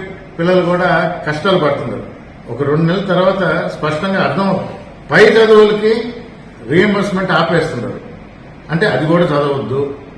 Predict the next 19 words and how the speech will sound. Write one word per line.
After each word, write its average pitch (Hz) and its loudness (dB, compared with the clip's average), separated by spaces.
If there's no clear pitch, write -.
చిన్నపిల్లలు 156 -2
స్కూల్కి 196 0
పోకూడదు, 202 0
పెద్ద 156 0
పిల్లలు 170 2
కాలేజీకి 160 2
పోకూడదు, 107 -6
మేము 185 0
డబ్బులు 131 -2
ఇవ్వము, - -8
మీరు, 190 2
మీకు 165 0
చదువులు 165 -2
అనవసరం, 160 -2
ఇళ్లల్లో 170 2
కూర్చోండి, 123 -4
మా 151 2
హామీలు 202 6
వినండి. 170 2